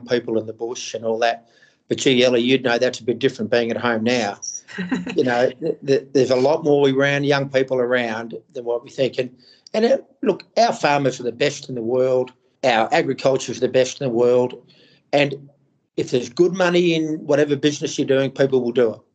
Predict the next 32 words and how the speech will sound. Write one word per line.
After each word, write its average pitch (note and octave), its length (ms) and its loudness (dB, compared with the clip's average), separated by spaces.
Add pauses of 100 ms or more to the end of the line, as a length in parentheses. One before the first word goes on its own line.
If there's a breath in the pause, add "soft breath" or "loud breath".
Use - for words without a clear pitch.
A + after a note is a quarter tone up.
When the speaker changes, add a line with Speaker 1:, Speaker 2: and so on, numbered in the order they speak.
(380)
Speaker 1:
And, A#2+ 440 -6 (200)
uh, A#2 380 0 (180)
you D3 120 0
know, B2+ 40 4
livestock, D3 580 2 (500)
great B2 220 0
business. C#3+ 560 -2 (400)
And A#2 460 -2 (200)
if D#3 140 2
that's D3+ 220 0
how C#3+ 100 4
you C#3+ 140 2
make C#3 240 0
your C#3+ 80 -2
money C#3+ 340 0
and A2+ 180 -4
that's B2+ 220 -2 (100)
how C#3 80 0
you C3 180 0
wanna C#3+ 180 0
make B2+ 240 -2
your B2+ 80 -6
money, B2+ 180 -4
you'll B2+ 240 -2
do B2 220 -4
very, A#2+ 280 -2
very A#2 240 -6
well A2+ 200 -8
out A2 140 -4
of G#2 80 -10
it. - 100 -18
So B2 240 -2